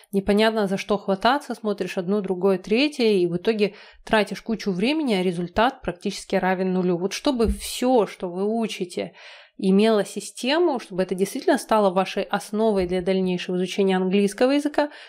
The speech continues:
я пишу свои уроки в системе, по порядку, пишу по-, подробнейшие уроки, чтобы у вас были ответы на все основные вопросы, и чтобы любая проблема на уровне elementary перестала быть для вас проблемой, друзья мои. Надеюсь,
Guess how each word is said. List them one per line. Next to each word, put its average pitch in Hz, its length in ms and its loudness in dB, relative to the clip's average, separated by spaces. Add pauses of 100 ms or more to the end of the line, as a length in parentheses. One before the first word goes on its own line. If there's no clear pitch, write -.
(120)
я 214 180 4
пишу 208 300 -4
свои 185 180 -6
уроки 190 580 -2
в - 40 -20
системе, 196 680 0
по 294 140 0
порядку, 185 600 -2
пишу 208 300 -4
по-, 190 260 -2
подробнейшие 196 1120 -4
уроки, 208 460 0
чтобы 180 340 -4
у 170 40 -4
вас 240 300 0 (460)
были 214 640 0 (420)
ответы 220 680 -2
на 196 160 0
все 226 240 -2
основные 214 480 0
вопросы, 220 760 0
и 190 380 -2
чтобы 202 320 -2
любая 202 340 2
проблема 190 520 -2
на 180 120 -2
уровне 185 380 -4
elementary 214 640 2
перестала 202 540 2
быть 190 200 -4
для 190 200 2
вас 170 160 -4
проблемой, 170 500 -2
друзья 180 300 -2
мои. 180 120 2
Надеюсь, 190 380 4